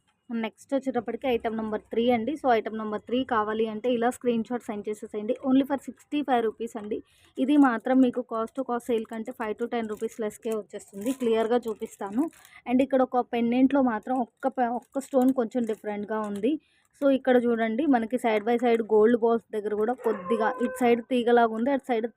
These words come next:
తీగ మీద చిన్న డ్రాప్ లాగా ఉంది. So మీకు మొత్తం అంతా ఇట్లా ఎయిటీన్ to ట్వంటీ inches of length with locket అయితే ఉంటుంది. చాలా, చాలా, చాలా రీజనబుల్ ప్రైస్ అండి. Actually ఇది లాస్కే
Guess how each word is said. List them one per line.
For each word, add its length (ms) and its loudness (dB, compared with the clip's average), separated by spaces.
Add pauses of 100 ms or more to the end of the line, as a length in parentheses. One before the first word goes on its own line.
తీగ 260 4
మీద 140 2 (560)
చిన్న 180 6 (160)
డ్రాప్ 360 6
లాగా 300 -2
ఉంది. 180 -6 (100)
So 60 -4 (120)
మీకు 240 -10
మొత్తం 300 -12
అంతా 260 -10
ఇట్లా 180 -6 (460)
ఎయిటీన్ 280 4
to 140 0
ట్వంటీ 360 0
inches 300 -6
of 60 -6 (120)
length 240 -2 (100)
with 140 -2 (100)
locket 380 -2
అయితే 180 -4 (120)
ఉంటుంది. 380 -2 (160)
చాలా, 240 4 (120)
చాలా, 200 -2 (140)
చాలా 340 -4
రీజనబుల్ 500 -6
ప్రైస్ 300 -8
అండి. 200 -6 (840)
Actually 360 -2
ఇది 160 -6
లాస్కే 380 -6